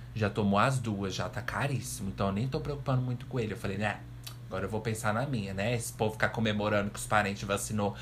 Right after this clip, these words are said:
Eu comemorei, claro, uns dias, dois, mas agora eu tô preocupado com a minha, me desculpa. Eu quero minhas caras vacina. Meu pai já tá livre, assim. Que a gente saiba depois de quinze dias.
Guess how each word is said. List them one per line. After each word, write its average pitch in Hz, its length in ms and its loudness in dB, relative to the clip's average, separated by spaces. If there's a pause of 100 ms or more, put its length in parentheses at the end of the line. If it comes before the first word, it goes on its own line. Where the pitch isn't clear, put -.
(160)
Eu 113 140 6
comemorei, 160 600 4
claro, 107 340 4
uns 110 180 0
dias, 101 400 0
dois, 101 220 2
mas 101 180 2
agora 101 180 2
eu 101 40 -4
tô - 80 -4
preocupado 110 420 2
com - 80 2
a 147 60 4
minha, 123 280 -4
me 104 80 0
desculpa. - 560 -6 (360)
Eu 101 100 -2
quero 98 220 -2
minhas 101 220 -2
caras 101 340 2
vacina. 113 680 0 (240)
Meu 104 140 4
pai 98 220 4
já 104 140 0
tá 110 180 2
livre, 117 380 -2
assim. 107 320 -2 (760)
Que - 120 -4
a 92 80 2
gente 95 220 -4
saiba 92 280 -2
depois 95 280 -2
de - 80 -6
quinze 95 280 -4
dias. 85 460 -8